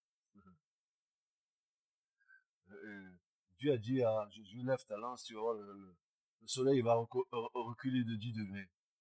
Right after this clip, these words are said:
Et, et, be-, et beaucoup ont dit, ah, ah, ah, ah.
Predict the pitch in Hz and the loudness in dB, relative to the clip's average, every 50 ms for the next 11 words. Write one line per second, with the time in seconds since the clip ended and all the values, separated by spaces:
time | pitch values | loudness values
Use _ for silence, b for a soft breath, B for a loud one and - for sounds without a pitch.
0 | _ _ _ _ _ _ _ _ - 147 165 175 202 214 196 170 160 196 202 - | _ _ _ _ _ _ _ _ 10 12 12 12 12 12 12 12 12 6 10 12
1 | 196 160 156 180 185 - - 254 277 269 226 - - _ - 180 202 240 277 294 | 12 12 12 12 10 10 10 10 10 10 8 6 -2 _ 2 4 4 10 12 12
2 | 302 302 302 302 - - 427 - - - - - - 233 - - - - - - | 12 12 12 12 12 12 12 10 6 2 8 10 10 10 10 8 10 10 10 10
3 | - - - 277 - - - | 10 12 12 12 12 12 10